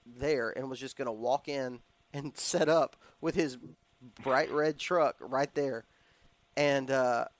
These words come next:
and I whistle at him, and I finally get his attention, and he, he gets kinda mad, throws his climber in the back of his truck, makes a lot of noise, and slams his door. Old boy drives, like, forty yards, goes in the woods, like, forty yards,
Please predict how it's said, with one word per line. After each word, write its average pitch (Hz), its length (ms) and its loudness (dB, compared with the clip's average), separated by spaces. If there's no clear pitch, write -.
and 135 100 -2
I 127 60 2
whistle 139 400 0
at 120 160 2
him, 131 140 -8
and 143 280 -4
I 123 80 -4
finally 151 480 0
get 135 140 -2
his 131 120 -4
attention, 143 480 -4
and 123 140 -6
he, 139 280 -6
he 139 80 -12
gets 143 180 -2
kinda 156 200 0
mad, 139 440 2
throws 147 280 2
his 131 120 -8
climber 139 440 0
in 135 100 -2
the 123 60 -8
back 135 240 0
of 135 80 -8
his 127 120 -8
truck, 135 440 0
makes 123 320 -8
a 120 140 0
lot 123 340 0
of 127 80 -6
noise, 123 380 -4
and 120 100 -10
slams 147 460 -2
his 131 160 -6
door. 123 340 -4
Old 165 160 0
boy 160 360 4
drives, 143 380 4
like, 131 220 0
forty 156 280 -4
yards, 139 560 0
goes 143 220 0
in 139 80 -6
the 139 80 -2
woods, 131 260 -2
like, 120 180 -2
forty 135 240 -4
yards, 123 440 -6